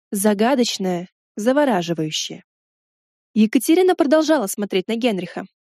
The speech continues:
Он осунулся и выглядел усталым. Они не виделись больше месяца. А что за это время пережил он?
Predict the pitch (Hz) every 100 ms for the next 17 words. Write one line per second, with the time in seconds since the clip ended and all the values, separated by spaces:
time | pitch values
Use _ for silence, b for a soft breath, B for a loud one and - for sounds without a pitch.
0 | _ - 254 254 - 302 277 214 - 185
1 | - - 226 277 285 254 285 285 - 190
2 | 170 165 _ _ _ _ - 220 254 254
3 | 247 269 262 240 202 277 - 285 269 220
4 | - - - _ _ _ 214 214 - 277
5 | 220 202 202 - 202 247 294 285 - 247
6 | 254 247 254 - 226 175